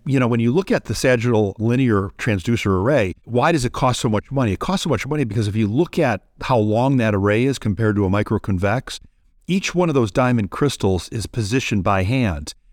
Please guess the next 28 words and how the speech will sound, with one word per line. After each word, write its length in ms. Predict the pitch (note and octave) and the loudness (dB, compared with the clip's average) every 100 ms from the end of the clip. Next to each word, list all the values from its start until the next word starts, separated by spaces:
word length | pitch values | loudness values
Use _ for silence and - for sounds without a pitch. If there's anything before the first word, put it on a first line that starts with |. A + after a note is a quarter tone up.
| _ | _
Each 240 | D3+ D#3+ - | -6 -4 -2
crystal 360 | F#3+ - A#2 | -4 0 2
has 160 | G#2+ G2+ | 2 0
a 60 | |
wire 280 | G2 A2+ A2+ | 2 2 4
going 300 | G#2 G2 G#2 | 2 2 2
in 120 | C#3+ | 0
it 140 | G3 D#3+ | 0 -2
and 100 | A#2 | -2
a 60 | |
wire 240 | A2 B2 A#2 | 2 2 2
going 260 | A2 G#2 G#2+ | 2 0 2
out 180 | C3 | 0
of 80 | G#2 | 0
it. 140 | E2+ - _ _ | -4 -8 _ _
So 200 | - D3 | -2 0
it's 240 | C3 C3 - | 2 -2 -4
almost 480 | F3+ A#3+ E3+ - - | -2 0 -2 -4 -6
theoretically 580 | D#3 D3+ D3+ D#3 B2+ | -2 0 2 0 0
impossible 720 | A2 F2 - E3 F3+ B2 A2 F2+ | -2 -4 -6 -4 -2 0 -2 -2
to 160 | - | -4
make 380 | G#2+ B2 D3 - | -2 0 0 -4
a 80 | - | -12
proper 420 | - C#3+ C3+ A#2 | -4 -2 0 -2
probe 520 | - - F3 C3 G#2 A2 | -6 -2 2 2 2 0
and 160 | G#2 | -4
sell 400 | - - F3 B2 | -4 0 2 2
it 160 | F2+ | -2